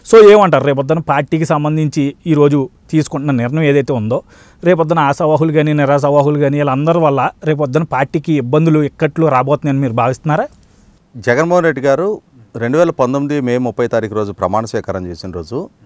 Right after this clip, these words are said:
Speaker 2: ముఖ్యమంత్రిగా మంత్రులను ఎవరిని ఎంచుకోవాలనేది పూర్తిగా ఆయనకున్న స్వేచ్ఛా స్వాతంత్రాలు, ఆయనకున్న హక్కు అది. ఎందుకంటే, ఆ, సభానాయకుడిగా, లెజిస్లేటివ్ పార్టీ నాయకుడిగా ఆయన ఎన్నుకున్న తర్వాత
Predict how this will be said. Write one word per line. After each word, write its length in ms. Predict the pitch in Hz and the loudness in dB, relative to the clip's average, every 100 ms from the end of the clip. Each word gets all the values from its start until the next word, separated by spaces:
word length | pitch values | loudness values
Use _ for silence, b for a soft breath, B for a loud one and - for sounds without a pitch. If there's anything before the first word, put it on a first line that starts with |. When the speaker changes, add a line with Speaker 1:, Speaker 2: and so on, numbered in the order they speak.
| b b b b _ | b b b b _
Speaker 2:
ముఖ్యమంత్రిగా 760 | 101 120 190 185 170 156 165 202 | -8 -4 -2 -2 -4 -4 -4 -2
మంత్రులను 460 | 139 127 147 165 | -2 -2 -4 -4
ఎవరిని 360 | 156 110 139 147 | 0 0 0 -2
ఎంచుకోవాలనేది 880 | 131 - 127 117 123 143 160 214 - _ - | -4 -4 -4 -2 -6 -6 -6 -8 -12 _ -4
పూర్తిగా 580 | 165 165 160 175 202 - | -4 -2 -2 0 -2 -2
ఆయనకున్న 540 | 107 117 131 151 151 175 | 0 0 -2 -4 -4 -6
స్వేచ్ఛా 380 | - 131 - | -6 -6 -4
స్వాతంత్రాలు, 640 | 139 127 123 123 123 123 165 | -4 -4 -6 -6 -4 -2 -2
ఆయనకున్న 440 | 151 120 120 127 | -4 -4 -6 -4
హక్కు 320 | 113 110 - | -2 -2 0
అది. 160 | 101 80 _ _ b b b _ - | -2 -4 _ _ b b b _ -10
ఎందుకంటే, 600 | 113 135 147 147 - 196 139 | -6 -4 -6 -8 -6 -6 -6
ఆ, 640 | 98 110 104 98 95 92 87 | -6 -2 0 2 0 -2 -2
సభానాయకుడిగా, 800 | - 110 156 156 143 131 123 185 | -2 2 4 2 -2 -4 -4 -4
లెజిస్లేటివ్ 600 | 165 120 - 156 151 151 | -2 -4 -2 -4 -4 -4
పార్టీ 240 | 131 135 | -4 -4
నాయకుడిగా 420 | 113 107 120 135 120 | -4 -4 -4 -4 -2
ఆయన 160 | 107 | -2
ఎన్నుకున్న 300 | 98 117 131 | -4 -4 -4
తర్వాత 500 | 120 98 98 139 214 | -2 -2 -2 -4 -6